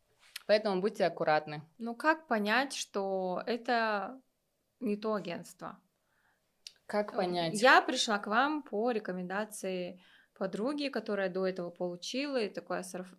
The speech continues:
Speaker 2: сарафанное радио, да?
Speaker 1: Мгм.
Speaker 2: Но зачастую мы приходим в турагентство и говорим: «А вы можете заодно нам визу сделать?»
Speaker 1: Мгм.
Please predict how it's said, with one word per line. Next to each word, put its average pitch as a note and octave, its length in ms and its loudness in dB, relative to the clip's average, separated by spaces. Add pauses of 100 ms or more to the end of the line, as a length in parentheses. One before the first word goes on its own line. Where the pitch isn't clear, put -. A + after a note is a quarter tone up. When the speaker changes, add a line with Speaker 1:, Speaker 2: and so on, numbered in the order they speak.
Speaker 2:
сарафанное F#3+ 600 -4
радио, - 400 -4
да? - 260 -8
Speaker 1:
Мгм. F#3 380 -18 (240)
Speaker 2:
Но A3 540 -2
зачастую B3 640 0
мы B3 120 2
приходим A3+ 400 0
в - 60 -12
турагентство A3+ 840 0
и G#3+ 220 -2
говорим: G3 420 -2
«А F3+ 80 -4
вы F#3 120 -4
можете A3+ 360 -2
заодно F#3 360 -4
нам G3 180 -2
визу F#3 240 -6
сделать?» - 440 -8 (280)
Speaker 1:
Мгм. F3+ 440 -4